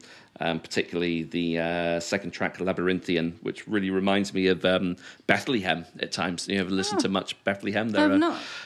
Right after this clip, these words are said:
Speaker 1: they're a German, I wouldn't say black metal, they had their own genre called dark metal. And, um, and they had some of the most ridiculously emotional,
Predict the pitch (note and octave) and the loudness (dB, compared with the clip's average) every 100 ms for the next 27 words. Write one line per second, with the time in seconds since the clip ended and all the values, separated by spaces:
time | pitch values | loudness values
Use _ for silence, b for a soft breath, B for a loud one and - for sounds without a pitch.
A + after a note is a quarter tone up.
0 | B G#2 F#2+ - A2+ A2 A2 G#2+ G#2+ G#2 | B 4 4 6 6 6 4 4 4 2
1 | - - B2 B2+ F#2+ E2 G#2 - F2+ F2 | -2 -2 0 2 2 0 0 0 -2 -2
2 | F#2+ G2 G#2+ F#2 G2 G2+ F#2+ E2+ - G2+ | -2 -2 -2 0 2 4 2 -2 -2 0
3 | F#2 F2 F#2 F2+ E2 G2+ G2 F#2 F2+ - | 0 0 -2 -4 2 2 2 0 -2 -2
4 | F#2 F#2 - - - F2 F2+ F2 F#2 F2 | -4 -6 -14 -16 -4 -2 -2 0 0 -2
5 | - B B B B B B _ _ _ | -8 B B B B B B _ _ _
6 | - G2+ G2 G2+ G2 F#2+ E2+ - - G2 | -2 2 6 4 4 2 0 -2 2 2
7 | F#2 G#2 G2 F#2+ - - F2 G2 - _ | 2 2 2 0 -2 -6 -2 -2 -4 _
8 | - B2 G2+ A2 F#2+ - F#2+ G2 F#2 F2+ | 0 0 0 0 0 0 -2 -2 -2 -4
9 | F2 F2+ F#2+ - F#2 F2+ F2+ | -2 0 0 0 0 0 -2